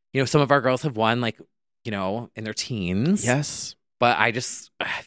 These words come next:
Speaker 1: found it very inspiring.
Speaker 2: I know this is one of the, not, they're all tricky categories, but, like, this one, especially when you have such an array of genre, it's like, how the hell do you tell these people apart from, like, who,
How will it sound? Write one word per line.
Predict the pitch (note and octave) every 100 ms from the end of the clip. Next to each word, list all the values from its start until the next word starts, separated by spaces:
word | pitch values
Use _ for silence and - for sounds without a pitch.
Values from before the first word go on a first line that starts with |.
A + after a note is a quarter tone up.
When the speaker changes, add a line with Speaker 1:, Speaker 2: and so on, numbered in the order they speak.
| _ -
Speaker 1:
found | A#2+ A#2
it | G#2
very | A2+
inspiring. | A#2 - B2+ B2 F#2+ F2 F#2 -
Speaker 2:
I | A#2
know | B2 A#2
this | C3
is | - C3+
one | C#3
of | B2
the, | A#2+ G#2+
not, | B2 -
they're | C3+ -
all | F#2 F#2
tricky | G2+ - - A#2+
categories, | B2 A2+ B2 A#2 A#2 A#2 G2
but, | -
like, | - G2+
this | - C#3 -
one, | D#3
especially | A#2+ - F#3 - G#2
when | F#2+ F#2
you | F2+
have | F#2+
such | - F#2 -
an | F#2
array | F2+ F2 E2
of | D#2
genre, | F2 E2+ E2+ F#2+
it's | D#2 F2 -
like, | F2 - _ _ _ -
how | B2+
the | C#3
hell | A#2+ A2+ A2 G2 -
do | G#2+
you | G2
tell | - F2+
these | F#2+ F2
people | F#2+ - F2+
apart | - F#2+ F#2 F2 -
from, | - F2+
like, | F2+ D#2+ -
who, | G#2+ G#2